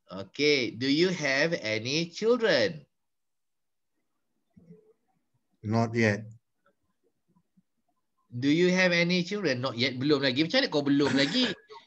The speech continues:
Speaker 1: Kau kata kau dah cerai, kau belum lagi pula. Kalau berkahwin, belum lagi, tak apa juga. So, do you have any children?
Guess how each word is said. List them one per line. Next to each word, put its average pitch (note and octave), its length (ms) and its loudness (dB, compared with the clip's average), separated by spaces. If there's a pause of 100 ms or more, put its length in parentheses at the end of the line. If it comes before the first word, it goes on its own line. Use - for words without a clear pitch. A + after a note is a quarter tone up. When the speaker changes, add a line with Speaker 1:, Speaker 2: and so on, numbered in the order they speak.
(140)
Speaker 1:
Kau A#3 160 4
kata B3 320 2
kau B3 160 4
dah A#3+ 80 6
cerai, C4 400 2
kau G3 160 2
belum F3 240 6
lagi E3+ 240 4
pula. E3+ 400 2
Kalau E3+ 160 2
berkahwin, F#3+ 400 4
belum F3+ 160 4
lagi, F#3 240 2
tak C4 240 0
apa G#3 160 4
juga. C4 300 4 (580)
So, A#3+ 160 8
do G3+ 160 8
you A#3+ 240 8
have C#4 160 6
any A3+ 320 6
children? F#3 560 4